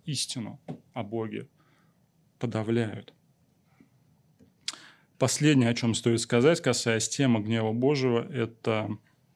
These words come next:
последствия. Это последствия Божьего гнева. Каковы результаты того, что открывается гнев Божий с неба на всякое нечестие и неправедность людей, подавляющих истину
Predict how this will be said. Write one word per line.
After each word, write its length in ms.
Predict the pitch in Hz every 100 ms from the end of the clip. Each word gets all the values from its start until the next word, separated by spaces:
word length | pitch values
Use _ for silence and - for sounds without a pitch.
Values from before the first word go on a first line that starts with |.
| _
последствия. 680 | - - 123 107 - 120 123 - _ -
Это 180 | 131
последствия 720 | 127 127 120 135 151 147 - 113
Божьего 640 | 110 120 117 117 110 110 _ _ _ _ _ _ _ _ _ _ _ _ _
гнева. 540 | 117 123 117 107 120 - _ _ _ _ _ -
Каковы 400 | - 156 190 196
результаты 480 | 151 156 180 135
того, 260 | 127 135 160
что 220 | - 123
открывается 580 | 113 139 135 131 127 123
гнев 320 | 127 139 127
Божий 300 | 117 120 117
с 100 | -
неба 220 | 160 165
на 140 | 123 117
всякое 360 | - 120 -
нечестие 600 | 113 117 - 143 131 - 113
и 20 |
неправедность 640 | 113 127 117 117 117 -
людей, 340 | 117 127 110
подавляющих 840 | - 113 107 113 117 110 - 117 - _ _ _ _ -
истину 680 | 127 - - 107 110 117